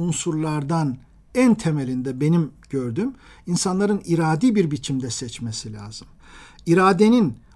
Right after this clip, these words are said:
aklın devreye girmediği hususlar baskılama yoluyla bir yere kadar götürülebilir. Oysa motive edici güç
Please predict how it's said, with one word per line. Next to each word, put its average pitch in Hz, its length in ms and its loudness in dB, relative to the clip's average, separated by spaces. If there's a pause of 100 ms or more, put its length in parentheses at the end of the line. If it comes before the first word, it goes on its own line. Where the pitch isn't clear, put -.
(100)
aklın 247 480 0
devreye 170 400 8
girmediği 175 800 4
hususlar 170 800 -4 (280)
baskılama 185 760 0
yoluyla 165 560 2 (440)
bir 311 140 6
yere 185 280 6
kadar 131 280 -4
götürülebilir. 117 920 -6 (680)
Oysa 208 600 2 (500)
motive 165 500 0
edici 214 360 0
güç 156 360 -2